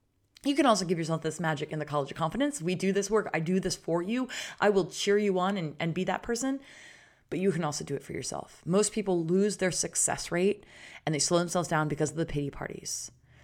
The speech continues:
that should last a night or a, a couple hou-, hours. And you micro quit, these micro quits that could have been salvaged, they turn into long-term stagnation and resignation. So you've got to know what's slowing you down is comparison.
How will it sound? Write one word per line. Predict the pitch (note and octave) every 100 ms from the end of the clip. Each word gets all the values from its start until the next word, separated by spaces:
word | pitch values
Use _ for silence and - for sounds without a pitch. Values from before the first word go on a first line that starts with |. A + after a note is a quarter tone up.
| -
that | E3 D#3 D3 - -
should | D#3
last | D3+ C#3+ -
a |
night | D3 C#3 C3+
or | C#3 C3+ C#3 C3+ -
a, | D3 -
a |
couple | C#3+ D3+ D3
hou-, | - - E3 E3 -
hours. | C#3+ C#3+ C3+ D#3 - - - - - -
And | D#3+ D3 D3 -
you | E3
micro | D3+ D#3 D#3+ E3+
quit, | - D#3
these | D#3 C3+
micro | D#3+ C#3 - F#3
quits | - -
that | - -
could | G3
have | F#3+
been | E3+
salvaged, | - - D3+ E3+ D#3 C#3 - - - - -
they | E3+
turn | E3 E3
into | F3+ D#3+ D#3+
long-term | D3+ D3+ F3 F3+ E3 D3
stagnation | - C#3+ C#3+ D3 C#3+ D3 G3 G3
and | D3+
resignation. | C#3+ C#3 - C3+ C3 - - - - - - -
So | -
you've | E3+ D#3+
got | E3 F3
to | F#3+
know | E3
what's | D3 E3+ -
slowing | - F3+ F3+ G3+
you | G3+
down | D#3 C#3+
is | -
comparison. | C#3+ - C3+ C#3 E3+ F#3